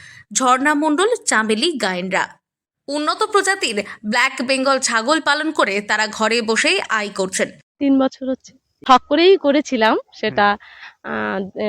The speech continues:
Speaker 2: করতে করতে অনেকটা এরিয়া আছে তো আমাদের, মানে প্রচুর ঘাস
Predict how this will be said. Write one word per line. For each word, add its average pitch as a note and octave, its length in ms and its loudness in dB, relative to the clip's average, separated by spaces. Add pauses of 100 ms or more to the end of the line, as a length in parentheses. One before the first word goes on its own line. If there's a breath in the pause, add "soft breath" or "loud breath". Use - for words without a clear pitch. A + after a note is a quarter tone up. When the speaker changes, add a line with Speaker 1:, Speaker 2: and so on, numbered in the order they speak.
Speaker 2:
করতে B3+ 320 -4
করতে A3+ 320 -2
অনেকটা A#3 380 -4
এরিয়া A#3 360 0
আছে B3+ 220 -6
তো - 100 -16
আমাদের, D4+ 320 -4 (480)
মানে A3 200 -6
প্রচুর D4 360 -2
ঘাস A3 280 2